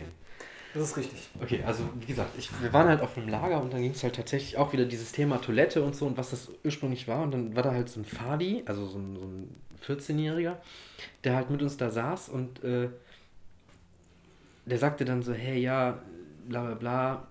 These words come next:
Speaker 1: äh, aber es heißt doch auch Eau de Toilette.“ Und ich sag, „Ja, was glaubst du denn, was Eau de Toilette heißt?“ So, „Ja, keine Ahnung, das ist ja Französisch.“ Und ich sag, „Ja, es heißt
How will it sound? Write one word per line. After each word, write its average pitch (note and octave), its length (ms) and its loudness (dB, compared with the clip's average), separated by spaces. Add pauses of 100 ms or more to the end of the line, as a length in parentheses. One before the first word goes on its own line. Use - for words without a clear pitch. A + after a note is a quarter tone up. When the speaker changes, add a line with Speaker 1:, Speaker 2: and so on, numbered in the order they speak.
(120)
Speaker 1:
äh, A2+ 240 -6
aber A2+ 200 -4
es G#2+ 100 -8
heißt C#3 220 -4
doch B2 100 -4
auch A2+ 240 -8
Eau C#3+ 120 0
de C3 120 -6
Toilette.“ B2 380 -2 (400)
Und A2 100 -8
ich - 80 -12
sag, - 180 -10
„Ja, G#2+ 160 -4
was A#2 220 -6
glaubst C3 260 0
du C#3+ 40 2
denn, B2+ 100 2
was B2 180 -2
Eau C#3 120 0
de C3+ 80 2
Toilette B2 360 -2
heißt?“ - 360 0 (840)
So, - 120 -6
„Ja, A#2 140 0
keine A2+ 240 -4
Ahnung, B2+ 260 0
das - 180 -12
ist - 120 -20
ja A2 40 -10
Französisch.“ G#2+ 640 -6 (100)
Und - 60 -18
ich G2 40 -12
sag, G2+ 180 -12
„Ja, G#2+ 200 -6
es - 140 -16
heißt A2+ 160 -10